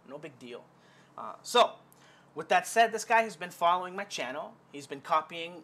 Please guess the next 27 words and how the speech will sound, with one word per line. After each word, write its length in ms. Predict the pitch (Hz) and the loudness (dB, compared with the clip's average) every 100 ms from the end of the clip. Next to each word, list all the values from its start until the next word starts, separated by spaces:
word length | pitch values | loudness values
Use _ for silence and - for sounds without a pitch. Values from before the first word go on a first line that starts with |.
| - | -12
and 240 | 131 131 | -10 -10
following 540 | - 160 165 170 160 151 | -4 0 0 0 -4 -6
along 320 | 143 151 160 | -4 -4 -6
with 120 | 151 | -8
my 120 | 139 | -12
content, 580 | - 165 160 160 208 226 - | -8 -8 -8 -8 -10 -12 -14
using 280 | 135 135 139 | -16 -12 -12
my 100 | 127 | -12
channel 380 | - 156 135 135 | -10 -10 -10 -12
to 120 | 131 | -14
derive 400 | 110 - 135 139 | -18 -6 -4 -4
his 120 | 143 | -8
content 460 | - 143 135 175 170 | -10 -12 -10 -12 -12
because 240 | 139 - | -16 -18
he's 220 | - 107 | -16 -18
not 200 | 120 135 | -8 -4
a 60 | 175 | -4
creative 440 | - 139 117 - | -6 -12 -12 -16
person. 320 | - 117 - 135 | -18 -18 -16 -18
He 100 | 123 | -10
doesn't 320 | 151 180 156 | -8 -8 -10
know 280 | 127 113 117 - - - | -12 -12 -14 -20 -12 -8
anything 320 | 135 131 123 | -8 -8 -12
about 320 | 117 117 - | -6 -6 -2
boxing. 400 | 113 113 - 113 - | -4 -4 -10 -16 -12
I 100 | 120 | -8
know 280 | 165 190 | -2 -2